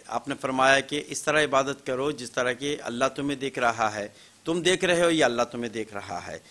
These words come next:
तो हज़रत, इसी को आगे अगर continue करते हैं तो हम ये देखते हैं कि ऐसा भी है कि फरिश्ते जो है कि वो एक मोमिन की या किसी भी शख्स की नमाज को watch कर रहे,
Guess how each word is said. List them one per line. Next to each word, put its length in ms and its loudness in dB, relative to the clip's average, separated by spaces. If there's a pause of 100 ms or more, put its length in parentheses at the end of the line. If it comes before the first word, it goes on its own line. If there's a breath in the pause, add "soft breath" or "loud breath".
(400 loud breath)
तो 100 4 (1120 soft breath)
हज़रत, 260 2 (340)
इसी 240 -4
को 100 2
आगे 220 6
अगर 220 -2 (180)
continue 380 -4
करते 300 -6
हैं 100 -4
तो 80 -4
हम 100 -2
ये 60 0
देखते 360 -4
हैं 200 -4
कि 440 -2 (540)
ऐसा 300 6
भी 180 0
है 180 4 (800)
कि 420 4 (580)
फरिश्ते 500 2
जो 100 0
है 140 2
कि 400 -4 (920)
वो 460 0
एक 180 -4 (240)
मोमिन 460 0
की 440 -6
या 60 2
किसी 340 -4
भी 100 -6
शख्स 260 -4
की 120 -8
नमाज 400 0
को 220 -6
watch 300 -4
कर 160 -6
रहे, 140 -14